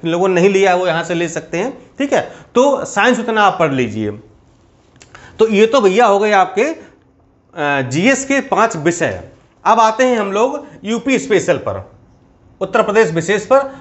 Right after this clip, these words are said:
तो दो दिन में आपको यूपी स्पेशल खत्म करना है, खत्म नहीं हो रहा है, तो बस हमारा खाली आप नोट्स पढ़ लीजिए, बस खत्म हो जाएगा। ठीक है,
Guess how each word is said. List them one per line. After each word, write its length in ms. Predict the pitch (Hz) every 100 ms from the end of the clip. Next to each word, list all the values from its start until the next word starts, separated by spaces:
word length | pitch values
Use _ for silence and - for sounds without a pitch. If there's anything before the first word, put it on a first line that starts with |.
| -
तो 80 | 185
दो 220 | 135 247
दिन 140 | 233
में 140 | 233 233
आपको 300 | 220 220 202
यूपी 280 | 185 196 214
स्पेशल 300 | 202 220 208
खत्म 260 | 202 220
करना 280 | 220 220 233
है, 160 | 240 262 - -
खत्म 200 | 190 214
नहीं 240 | 208 190 226
हो 120 | 220
रहा 200 | 240 233
है, 300 | 269 254 -
तो 60 | 208
बस 140 | 214 160
हमारा 260 | 170 226
खाली 260 | 202 185 208
आप 200 | 208 170
नोट्स 260 | 190 208 -
पढ़ 160 | 175
लीजिए, 300 | 160 175 220
बस 180 | 233 -
खत्म 220 | 180 165
हो 120 | 127
जाएगा। 300 | 110 101 104
ठीक 220 | 113 220 247
है, 180 | -